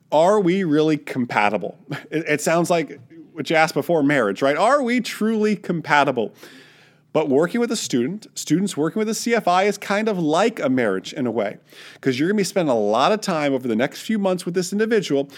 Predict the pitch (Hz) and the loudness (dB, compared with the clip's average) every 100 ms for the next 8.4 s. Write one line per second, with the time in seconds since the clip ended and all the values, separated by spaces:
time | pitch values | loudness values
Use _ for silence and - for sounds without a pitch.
0 | - 165 165 147 185 226 285 233 220 - | -16 -4 -2 0 0 0 0 -2 -2 -2
1 | 208 185 - 196 - 190 185 185 151 139 | -2 -4 -2 -2 -2 -2 0 2 0 0
2 | 156 147 151 135 143 131 127 104 98 _ | -2 -2 -2 0 2 2 2 -2 -6 _
3 | _ _ - - - _ 143 127 208 240 | _ _ -20 -20 -20 _ -14 -4 0 2
4 | 262 247 - 170 202 170 - - 208 202 | 2 -2 -6 -2 -2 -2 -6 -2 2 2
5 | 165 139 113 - - - 113 110 - - | 2 -2 -2 -8 -10 -2 0 0 -4 -14
6 | - _ _ _ - 170 139 151 139 131 | -14 _ _ _ -6 -4 -2 0 0 0
7 | 120 120 135 110 98 104 - 143 127 127 | -2 0 0 -2 -2 -8 -4 -2 -2 -4
8 | 127 - 110 | -6 -4 -4